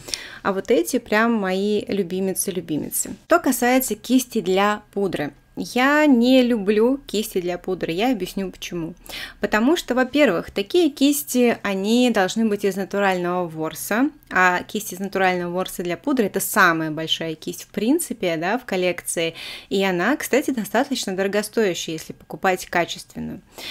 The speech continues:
А, и плюс к тому, что они слишком большие, то есть, например, у меня лицо не очень большое, оно довольно-таки маленькое, и для меня большая кисть, она <laughs> вот прям на пол лица, а я пудру люблю наносить именно, ам, точечно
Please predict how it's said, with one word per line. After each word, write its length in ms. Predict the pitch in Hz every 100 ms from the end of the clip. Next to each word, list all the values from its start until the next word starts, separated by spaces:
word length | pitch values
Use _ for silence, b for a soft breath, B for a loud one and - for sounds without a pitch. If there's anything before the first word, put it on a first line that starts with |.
| B B B
А, 440 | 180 185 180 175 -
и 180 | - 285
плюс 320 | 311 214 269
к 60 | -
тому, 420 | - 196 208 226
что 320 | 226 - 196
они 240 | 180 185 190
слишком 500 | - 202 202 185 175
большие, 480 | 175 175 - 170 160
то 120 | -
есть, 120 | -
например, 400 | 175 - 196 196
у 60 | -
меня 300 | 208 214 269
лицо 380 | 254 202 - 226
не 300 | 202 214 214
очень 380 | - 208 - 185
большое, 420 | 175 180 - 226
оно 120 | 302
довольно-таки 520 | 208 190 190 175 - 180
маленькое, 640 | 170 196 277 254 233 208
и 60 | -
для 140 | 175
меня 220 | 180 180 190
большая 380 | 180 175 180
кисть, 300 | 170 269 311 -
она 300 | 180 202 262
<laughs> 40 | 190
вот 160 | 196
прям 300 | - 196 214
на 120 | 190
пол 240 | 165 190 190
лица, 500 | 175 185 - 185 - B B B
а 80 | -
я 200 | 175 262
пудру 400 | 294 339 302 302
люблю 300 | 254 175 220
наносить 600 | 240 190 180 - 247 -
именно, 520 | - 214 214 202 190 -
ам, 480 | 185 180 180 175 - - -
точечно 720 | 202 160 - 196 - 233